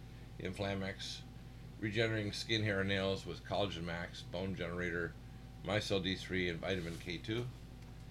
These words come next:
And hour three on Thursday, we had Josh Bernstein. He's a representative nationally of amac, the, uh, Association of Mature American Citizens,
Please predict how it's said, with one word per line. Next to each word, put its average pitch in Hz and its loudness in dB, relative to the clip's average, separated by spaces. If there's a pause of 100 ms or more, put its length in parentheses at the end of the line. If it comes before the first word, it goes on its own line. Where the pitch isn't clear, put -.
(340)
And 98 0
hour 107 4
three 123 4
on 101 2
Thursday, 107 0
we 95 0
had 90 0 (320)
Josh 90 2
Bernstein. 101 0 (640)
He's 113 2
a 95 0
representative 101 0
nationally 92 -2
of 80 -2
amac, 92 2 (120)
the, 87 -2
uh, 78 -2 (760)
Association 117 2
of 92 0
Mature 92 2
American 98 2
Citizens, 123 0